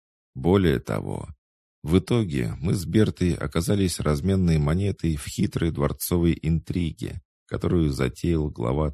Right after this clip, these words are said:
тайной службы Малькольм Паре.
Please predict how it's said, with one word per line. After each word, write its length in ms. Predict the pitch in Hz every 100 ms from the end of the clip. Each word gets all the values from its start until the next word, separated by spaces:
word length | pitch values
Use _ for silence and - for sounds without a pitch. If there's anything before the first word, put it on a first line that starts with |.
| -
тайной 360 | 71 69 58
службы 580 | - - 78 80 71 64
Малькольм 580 | - 65 64 - 60 58 -
Паре. 480 | 62 57 50 50